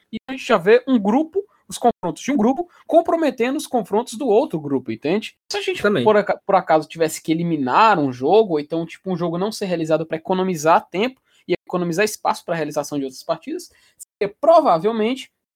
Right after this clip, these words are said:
Speaker 1: a partida entre Frei Paulistano e Imperatriz, que o Frei Paulistano é o sétimo, né, com cinco pontos, sétimo do grupo A, e o Imperatriz é o sexto do grupo B com sete pontos. Ou seja, esse ti-, esse jogo entre o Frei Paulistano, como diria o homem mal do Trem Bala, o time do João Grilo, como ele fala,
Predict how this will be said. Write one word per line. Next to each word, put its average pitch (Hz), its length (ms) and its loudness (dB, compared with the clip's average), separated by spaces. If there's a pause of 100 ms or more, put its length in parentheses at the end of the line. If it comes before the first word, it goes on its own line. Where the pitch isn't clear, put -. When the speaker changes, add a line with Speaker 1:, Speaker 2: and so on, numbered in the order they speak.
Speaker 1:
a - 40 -20
partida 233 440 2
entre 175 300 0
Frei 277 300 0
Paulistano 262 720 -4 (240)
e 233 80 -4
Imperatriz, 262 640 -4
que - 80 -10
o 147 40 -4
Frei 170 160 -4
Paulistano 175 400 -2
é 196 40 2
o - 20 -4
sétimo, 196 480 0
né, 190 140 0
com - 220 -12
cinco - 300 -6
pontos, 247 260 -4
sétimo 160 260 -6
do 165 60 -10
grupo 185 280 -4
A, 208 180 2 (260)
e 190 80 -4
o - 20 -4
Imperatriz 214 500 0
é 226 60 0
o 208 40 -2
sexto 208 460 -6
do 180 160 -6
grupo 175 240 -8
B 190 140 -6
com 196 100 -8
sete 214 280 -2
pontos. 156 400 -2 (280)
Ou - 40 -8
seja, 147 400 -2
esse 233 260 2
ti-, - 280 -6
esse 233 260 0
jogo 214 280 2
entre 170 160 -6
o - 20 -14
Frei 170 180 -8
Paulistano, 170 420 -4
como 185 200 -2
diria 165 200 0
o 160 40 4
homem 165 280 4
mal 147 300 4
do 139 200 0
Trem 143 220 -2
Bala, 135 280 4
o 131 60 -6
time 190 260 -2
do 262 140 -4
João 392 260 6
Grilo, 453 560 4
como 175 140 -2
ele 151 100 -2
fala, 190 300 2